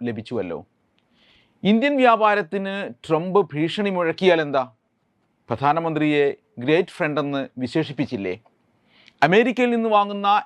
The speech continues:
എഫ് മുപ്പത്തഞ്ച് വിമാനങ്ങളെക്കുറിച്ച് വലിയ ആക്ഷേപങ്ങൾ ഉണ്ടായാൽ എന്താ? പ്രധാനമന്ത്രി വിളിച്ച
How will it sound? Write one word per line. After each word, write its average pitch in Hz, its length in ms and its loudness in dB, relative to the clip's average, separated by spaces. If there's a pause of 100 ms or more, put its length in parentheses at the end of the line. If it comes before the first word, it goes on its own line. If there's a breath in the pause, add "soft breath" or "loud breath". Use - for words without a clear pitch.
(200)
എഫ് - 180 -8 (100)
മുപ്പത്തഞ്ച് 180 580 -2
വിമാനങ്ങളെക്കുറിച്ച് 165 920 0 (640)
വലിയ 180 260 4 (260)
ആക്ഷേപങ്ങൾ 190 640 -2
ഉണ്ടായാൽ 175 380 2
എന്താ? 160 180 -2 (840)
പ്രധാനമന്ത്രി 170 680 0
വിളിച്ച 160 240 -2